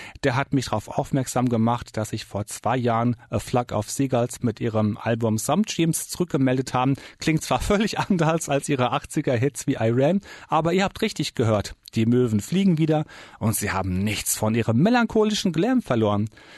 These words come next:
Genau, mein Lieblingssong daraus ist Him,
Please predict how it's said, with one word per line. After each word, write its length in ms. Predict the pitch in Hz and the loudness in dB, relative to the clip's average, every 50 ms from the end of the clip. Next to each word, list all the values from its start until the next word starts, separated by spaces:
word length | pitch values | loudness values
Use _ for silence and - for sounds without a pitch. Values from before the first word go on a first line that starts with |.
| - - - _ | -20 -20 -10 _
Genau, 300 | - 160 131 113 110 110 | 0 0 2 2 4 4
mein 180 | 117 117 113 | 4 2 4
Lieblingssong 560 | 139 196 202 - - 180 165 - - 139 151 147 | 2 0 0 0 0 -2 0 0 0 0 0 0
daraus 440 | 139 127 117 110 104 117 117 - | -2 -2 0 0 0 0 -2 -2
ist 220 | - 98 - - - | -6 -6 -6 -4 -2
Him, 240 | 165 180 180 180 | 0 2 2 0